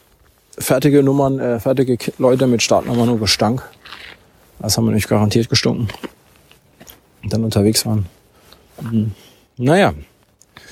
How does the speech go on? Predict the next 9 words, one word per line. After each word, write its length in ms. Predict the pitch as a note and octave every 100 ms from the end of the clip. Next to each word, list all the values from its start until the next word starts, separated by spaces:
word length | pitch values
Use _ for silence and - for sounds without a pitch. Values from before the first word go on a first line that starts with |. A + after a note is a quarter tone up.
| - - _ _
war 100 | -
auf 100 | A#2
jeden 120 | B2 B2
Fall 400 | A#2+ A2+ A2+ G2+ _ _ _ B3 -
eine 120 | A#2+
gute 200 | A2+ B2
Erfahrung. 460 | A2+ F#2+ G#2 C3+ C3 _ _ - _ _ _ _ - - - _ _ - -
Ähm, 340 | G#2+ G#2 G#2+ F#2 _ _ _ _ _ _ -
so 300 | A2+ G2+